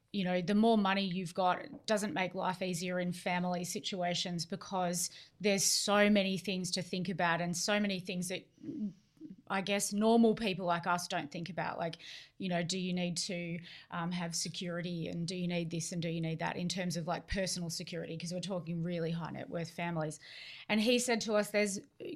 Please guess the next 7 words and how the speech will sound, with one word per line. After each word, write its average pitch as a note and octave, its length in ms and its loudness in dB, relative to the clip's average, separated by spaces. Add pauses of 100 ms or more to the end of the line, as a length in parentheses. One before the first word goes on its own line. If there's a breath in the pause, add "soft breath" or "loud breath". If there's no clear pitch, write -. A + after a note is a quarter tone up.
(180)
dealing A#3+ 340 4
with G#3+ 160 2
family F#3 480 4
businesses F3+ 800 0
is F3 200 0
a F#3 100 0
really, F3+ 800 -2